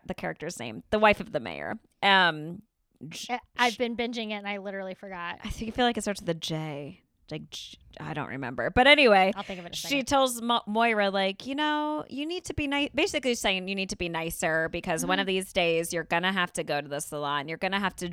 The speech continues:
Speaker 1: buy a shirt at the Blouse Barn. And <laughs> Moira's just like,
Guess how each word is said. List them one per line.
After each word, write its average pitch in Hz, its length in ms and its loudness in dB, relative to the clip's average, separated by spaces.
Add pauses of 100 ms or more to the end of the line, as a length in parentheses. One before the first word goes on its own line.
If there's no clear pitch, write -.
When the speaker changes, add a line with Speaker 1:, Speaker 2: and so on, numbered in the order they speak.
Speaker 1:
buy 160 160 4
a 170 100 2
shirt 156 220 -2
at 160 80 -4
the - 80 -2
Blouse 160 340 0
Barn. 156 540 0 (420)
And 196 320 0 (240)
<laughs> - 220 -16
Moira's 269 360 0
just 226 200 -8
like, 208 400 -4